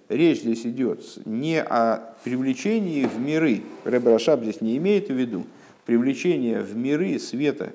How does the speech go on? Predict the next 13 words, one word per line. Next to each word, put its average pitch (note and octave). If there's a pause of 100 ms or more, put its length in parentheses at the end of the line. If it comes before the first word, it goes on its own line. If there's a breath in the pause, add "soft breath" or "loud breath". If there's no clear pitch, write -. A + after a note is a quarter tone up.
(160)
который A#2+
предшествовал C3+
перв-, B2
тому, D3
что C3
мы B2
называем A#2+
первым A#2+
цимсумом. - (420 soft breath)
В -
Кабуле D3
принято, A#2+
принято, A2+